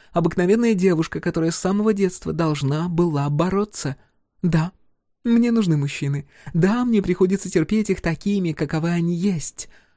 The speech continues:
Но все равно, в течение тех трех недель я любила Фонтена. Вы скажете, еще одна роль. Возможно, но я играла ее страстно, искренне.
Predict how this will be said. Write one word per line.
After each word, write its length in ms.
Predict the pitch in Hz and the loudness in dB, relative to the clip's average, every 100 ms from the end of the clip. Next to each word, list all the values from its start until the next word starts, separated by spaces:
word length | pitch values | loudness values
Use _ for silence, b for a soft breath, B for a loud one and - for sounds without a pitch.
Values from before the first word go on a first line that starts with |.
| b | b
Но 160 | 170 | 0
все 200 | 160 - | 0 -2
равно, 360 | 160 151 139 127 _ _ _ _ | -2 -2 -4 -6 _ _ _ _
в 100 | - | -4
течение 500 | 185 - 185 180 175 | -4 0 -2 0 -2
тех 300 | - 226 - | -2 -4 -4
трех 280 | 139 135 - | -2 -2 -2
недель 480 | 135 123 135 127 135 _ - | -4 -2 -2 -4 -8 _ -6
я 220 | 156 156 | -2 0
любила 480 | 160 151 180 196 151 | 0 0 -2 -2 -4
Фонтена. 640 | 139 139 127 131 95 135 - _ _ - | -6 -8 -6 -8 -8 -12 -20 _ _ 0
Вы 140 | 196 | 0
скажете, 520 | 190 185 160 151 156 - _ _ | 2 0 -2 -4 -6 -10 _ _
еще 580 | 190 190 180 - - 208 | 4 4 4 0 0 0
одна 300 | 175 156 151 | 0 -2 -2
роль. 340 | 147 139 135 - B B B | -2 -2 -6 -12 B B B
Возможно, 560 | 185 180 156 131 123 - _ _ | 0 2 0 -2 -8 -14 _ _
но 120 | 156 | 0
я 240 | 165 165 156 | 2 2 0
играла 500 | 151 160 160 165 170 _ | 0 0 -2 -6 -10 _
ее 380 | 139 165 156 175 | -6 -4 -2 -4
страстно, 720 | - - - 185 165 - 107 - _ _ _ | -6 -10 -6 -4 -6 -10 -14 -16 _ _ _
искренне. 680 | - 190 190 - 131 113 107 | 0 2 0 -6 -6 -6 -8